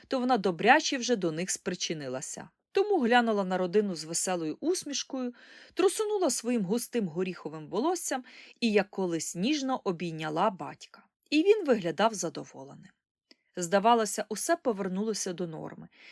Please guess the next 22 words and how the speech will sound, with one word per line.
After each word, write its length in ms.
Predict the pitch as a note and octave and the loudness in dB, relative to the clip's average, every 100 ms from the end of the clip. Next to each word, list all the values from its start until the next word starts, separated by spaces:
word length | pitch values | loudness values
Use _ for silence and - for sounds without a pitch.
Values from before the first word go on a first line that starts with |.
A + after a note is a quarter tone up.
| - - | -20 -4
Дідусь 360 | A#3+ D#4+ F#4+ | 2 4 4
знову 400 | G3+ A3 D#4 B3 | 2 4 4 4
залишив 580 | F3+ G3+ G3 - C4+ B3 - | 2 2 0 0 -2 -4 -6
усю 280 | F#3 - G3 | -6 -4 -2
пенсію 460 | F#3 F3 - D#3 | 0 -2 -4 -10
в 60 | - | -10
кіоску 520 | - D#3+ E3 - D3 | -6 -4 -4 -10 -14
із 180 | - - | -12 -14
спортлото, 840 | - D3+ - - - - C4+ D#4 _ - - - | -12 -14 -12 -12 -12 0 2 2 _ -20 -20 0
батьки 380 | A#3+ D#4 - A4+ | 2 2 4 4
зробили 500 | A#3 F3 D#3+ B3 G3 | 4 -2 4 2 4
сабантуйчик 920 | - E3 D#3 D#3 D#3 D4 B3+ - D#3 | 0 0 0 -4 -4 -2 -2 -2 -6
для 140 | C#3+ D3+ | -6 -6
знайомих, 680 | - D#3 A#3 E4 D4 C4 - - - | -6 -6 0 0 0 -8 -14 -20 -10
а 120 | - A#3+ | 0 2
коли 240 | D4+ C#4+ | 2 -2
ті 140 | D4+ | -4
пішли, 400 | - D4 - F4 | -4 -2 -2 -2
співали 560 | F4 - F#3+ F#3+ A#3+ G3+ | -4 -4 0 4 6 4
дуетом 420 | F3 B3 D#4 F#3+ | 4 2 2 -4
студентські 640 | - E3 D#3 A3+ - - | -8 -6 -4 -4 -6 -16
пісні. 480 | - D#3 - E3 F3 | -12 -10 -8 -8 -10